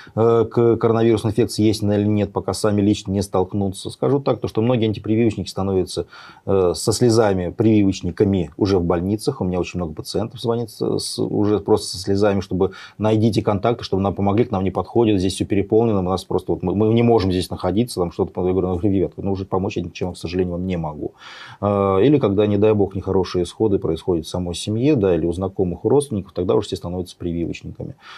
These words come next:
Э, скажу одно, то, что лекарства от коронавируса нет. Э, индийский штамм обходит иммунитет очень сильно. Это не последняя его генерация, это не последняя мутация, э, коронавируса. Он будет еще серьезнее, еще легче будет обходить наш иммунобарьер, будет еще заразнее.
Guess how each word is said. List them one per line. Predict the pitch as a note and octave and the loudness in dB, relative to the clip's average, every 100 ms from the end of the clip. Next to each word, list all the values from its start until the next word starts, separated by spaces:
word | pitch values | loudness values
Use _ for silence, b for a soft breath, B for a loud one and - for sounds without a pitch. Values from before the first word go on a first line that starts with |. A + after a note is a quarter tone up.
| B B | B B
Э, | G2+ G2+ | 0 2
скажу | G2 C#3 D3 F3 | 2 2 2 4
одно, | B2 G2+ E2+ D2+ - B B - | 2 2 0 -4 -12 B B 0
то, | A2 | 0
что | - | 2
лекарства | A#2+ D3 B2+ E2 - | 2 4 2 0 -6
от | - | -6
коронавируса | - A2 A2 F#2 - - - | 0 2 4 4 0 -8 -2
нет. | A#2+ A2+ F#2 A#2+ _ B B B B B | 0 2 2 0 _ B B B B B
Э, | G#2 G2+ | 0 4
индийский | B2+ D#3 D3 A2+ | 4 4 2 -2
штамм | - A2 G2+ | 0 2 2
обходит | G2 - A#2 G2+ | 0 2 2 2
иммунитет | G#2 G#2+ A#2 - G#2+ - | 0 2 0 2 0 0
очень | - A#2 G#2+ | 0 0 0
сильно. | G2 A2 G2+ | -2 0 2
Это | G#2+ | 4
не | B2 | 2
последняя | B2+ B2+ B2 B2 G#2+ G2+ | 2 0 4 4 4 4
его | F#2 F#2 F#2 | 2 2 2
генерация, | F#2 F#2 F#2+ F2 - E2 | 2 2 2 0 -2 -4
это | E2+ | -2
не | F#2 | -2
последняя | D#2 - F#2+ F2 | -2 0 0 0
мутация, | F2 F2 D#2+ F2 E2 | -2 -2 -2 -4 -4
э, | E2+ E2+ E2 E2+ D#2+ | -4 -4 -4 -4 -2
коронавируса. | G2+ G2 G2 F#2+ F2+ F#2+ | 0 2 2 2 0 0
Он | |
будет | F#2+ F#2+ | 0 2
еще | C3 - G#2 | 2 2 0
серьезнее, | F2+ G#2+ G2 G#2+ A2 A#2 | 0 0 2 2 2 2
еще | G2 A2 | 0 2
легче | G2+ G2 - F2 | 2 2 0 -2
будет | F2+ | -2
обходить | F2+ F#2 F2+ | 0 -4 -4
наш | F2 - | -6 -4
иммунобарьер, | F2+ F2+ F#2+ F2+ | -4 0 2 2
будет | F2+ G2+ | 2 0
еще | A2+ - G#2+ | 0 2 2
заразнее. | F#2 F2+ E2+ F2 G#2+ | 2 0 -2 -2 -6